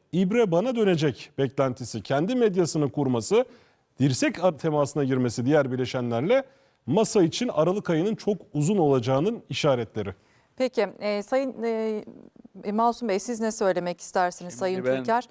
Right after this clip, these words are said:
Speaker 3: aynı şekilde düşünmüyorum bir kere. E, Meral Hanım'ın bu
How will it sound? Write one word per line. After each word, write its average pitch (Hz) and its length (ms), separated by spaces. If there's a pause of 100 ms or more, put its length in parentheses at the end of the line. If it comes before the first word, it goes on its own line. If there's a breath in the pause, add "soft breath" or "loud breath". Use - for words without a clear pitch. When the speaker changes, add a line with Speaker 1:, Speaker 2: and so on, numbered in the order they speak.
(140 soft breath)
Speaker 3:
aynı 135 360
şekilde 120 500
düşünmüyorum 107 800 (220)
bir 107 60
kere. 104 420 (1040 soft breath)
E, 104 320
Meral 120 380
Hanım'ın 107 500 (320)
bu 113 520